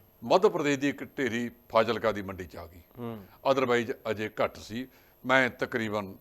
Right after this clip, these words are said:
Speaker 1: ਕੱਲ੍ਹ ਤਿੰਨ ਸੌ ਕਿਲੋਮੀਟਰ ਜਾਣ ਤੇ ਆਉਣ ਕਰਕੇ ਆਇਆ ਹੈਗਾ, ਮੈਨੂੰ ਕਿਤੇ ਵੀ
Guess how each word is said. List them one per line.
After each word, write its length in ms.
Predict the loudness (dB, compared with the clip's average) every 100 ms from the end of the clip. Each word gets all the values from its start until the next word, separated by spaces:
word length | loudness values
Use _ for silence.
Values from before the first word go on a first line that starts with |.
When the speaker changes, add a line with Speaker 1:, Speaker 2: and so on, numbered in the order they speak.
| _
Speaker 1:
ਕੱਲ੍ਹ 180 | -4 -4
ਤਿੰਨ 280 | 0 0 2
ਸੌ 160 | 0 -2
ਕਿਲੋਮੀਟਰ 600 | -2 -4 -4 -6 -6 -4
ਜਾਣ 340 | 0 0 0
ਤੇ 200 | -4 -10 -10 -4
ਆਉਣ 200 | -2 -2
ਕਰਕੇ 400 | -2 -4 -2 -2
ਆਇਆ 220 | 0 0
ਹੈਗਾ, 380 | 0 2 2 0 -14 -20 _ -6
ਮੈਨੂੰ 160 | -4
ਕਿਤੇ 340 | -4 -6 -6 -6
ਵੀ 160 | -8